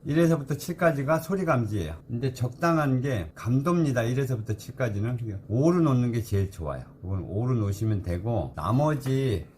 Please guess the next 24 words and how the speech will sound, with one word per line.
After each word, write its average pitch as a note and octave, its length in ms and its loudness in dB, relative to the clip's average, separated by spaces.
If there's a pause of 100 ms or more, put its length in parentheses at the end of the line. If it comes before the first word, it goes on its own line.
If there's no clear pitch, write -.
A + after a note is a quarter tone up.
뭐 F2+ 240 -4
이런 F#2+ 340 -2 (160)
비트레이트, A#2+ 880 0 (120)
비트레이트는 C#3 680 0
뭐냐면은 A2+ 840 2 (120)
여기 B2 280 -2
보시면, A#2+ 600 0 (220)
여기 G#2 240 -2
쭉 C3 320 -2
보세요. F#2+ 400 -2
여기 F2 180 -4
보시면 F#2+ 640 -4
비트레이트 G#2+ 540 0
보시면 F#2+ 580 0
삼십이 D#3+ 640 2
K D#3 640 0
B B2 240 -2
P B2 260 -2
S, G2 680 0
육십사 C3 560 0
K C3+ 340 0
B A2 220 -4
P G#2+ 180 0
S, F#2+ 480 -2